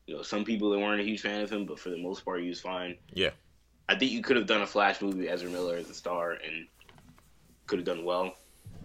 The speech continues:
Speaker 1: The only way they, I, the only, like, reason I see them doing this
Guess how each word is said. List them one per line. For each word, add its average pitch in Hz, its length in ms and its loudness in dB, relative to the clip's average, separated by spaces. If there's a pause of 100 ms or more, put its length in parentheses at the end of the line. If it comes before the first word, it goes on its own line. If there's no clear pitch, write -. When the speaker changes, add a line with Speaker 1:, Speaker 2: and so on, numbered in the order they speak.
(120)
Speaker 1:
The - 120 0
only 139 300 10
way 123 240 8
they, 104 340 4
I, 104 180 2 (200)
the 95 100 -2
only, 135 320 8
like, 110 380 8
reason 107 340 2
I 101 120 4
see 107 160 -2
them 92 120 0
doing 107 240 4
this 120 180 -2